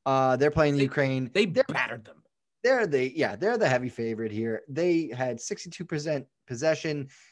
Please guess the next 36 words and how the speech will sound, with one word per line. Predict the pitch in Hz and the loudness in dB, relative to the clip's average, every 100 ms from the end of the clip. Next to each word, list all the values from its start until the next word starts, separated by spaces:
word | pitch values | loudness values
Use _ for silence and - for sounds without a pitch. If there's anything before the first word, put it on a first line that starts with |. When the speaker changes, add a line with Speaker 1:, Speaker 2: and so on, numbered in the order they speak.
| _ _ _ - | _ _ _ -16
Speaker 1:
strong | - - 185 185 185 165 | -12 2 4 4 4 -2
performance | 151 143 151 139 135 | -4 -2 0 0 -2
from | 135 123 | -6 -6
the | |
Netherlands | 117 107 110 131 - | -4 -4 -6 -8 -8
until | 170 127 226 196 135 156 - | -6 -4 -2 -2 -4 -8 -8
it | |
wasn't. | 160 220 104 92 - - - - | -4 -4 -4 -8 -20 -20 -20 -4
Uh, | 139 139 | -2 2
they | 139 151 | 2 4
go | 180 | 4
up | 175 | 0
two | - 214 | -2 -2
nil | 208 190 190 | 0 2 0
in | 165 | 0
the | 139 | -2
fifty-eighth | 196 180 190 170 160 139 | -2 -4 0 0 -2 -4
minute. | 127 139 120 | -4 -4 -6
Wout | 110 139 147 | -2 -2 -2
Weghorst, | 143 139 127 135 135 - _ 120 | -2 -2 0 0 -2 -6 _ -4
uh, | 113 110 | -2 -2
puts | 147 135 | -4 -2
them | 143 135 | -2 -2
up | 120 | -4
two | - 139 | -4 -2
nil, | 139 | -2
and | 269 285 | -2 0
they | 269 | 0
think, | 208 220 156 - | 0 0 0 -4
you | 175 | -8
know, | 117 _ _ - | -8 _ _ 4
"We're, | 208 | 6
we're | 202 196 147 | 6 4 4
done | 139 104 | 2 2
here," | 98 - _ - | -8 -16 _ -2
right? | 127 135 | 0 0